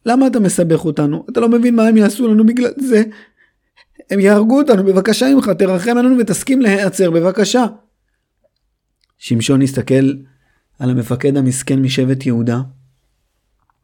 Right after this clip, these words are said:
הוא הסתכל על כל שלושת אלפים החיילים של המפקד הזה. ואתם יודעים מה הוא חשב?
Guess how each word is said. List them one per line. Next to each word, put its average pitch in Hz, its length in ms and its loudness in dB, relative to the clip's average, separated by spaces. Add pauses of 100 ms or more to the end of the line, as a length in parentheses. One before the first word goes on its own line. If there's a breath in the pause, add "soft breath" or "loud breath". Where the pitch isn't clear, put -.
(440)
הוא 247 80 -2
הסתכל 147 300 -2
על 143 140 2
כל 147 220 0
שלושת 147 380 -6
אלפים 147 340 -4
החיילים 147 580 0 (1500)
של 147 220 0
המפקד 143 460 0
הזה. 151 240 -2 (1900 soft breath)
ואתם 139 200 -4
יודעים 214 180 4
מה 233 60 6
הוא 226 100 4
חשב? 196 400 0